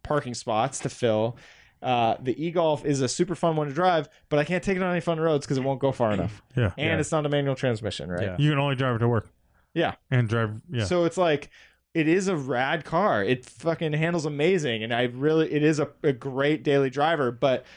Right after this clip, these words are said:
Speaker 1: there are just other options that are basically the same thing,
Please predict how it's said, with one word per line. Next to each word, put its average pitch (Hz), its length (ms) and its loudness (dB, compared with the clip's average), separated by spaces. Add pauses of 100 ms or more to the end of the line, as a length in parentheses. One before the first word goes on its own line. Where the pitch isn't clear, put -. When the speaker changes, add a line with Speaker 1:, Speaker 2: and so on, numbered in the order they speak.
(200)
Speaker 1:
there 147 200 4
are 143 100 4
just 143 240 -2
other 143 260 2
options 151 640 0
that 143 280 2
are 135 340 4 (200)
basically 180 420 2
the 170 80 4
same 170 220 0
thing, 175 420 2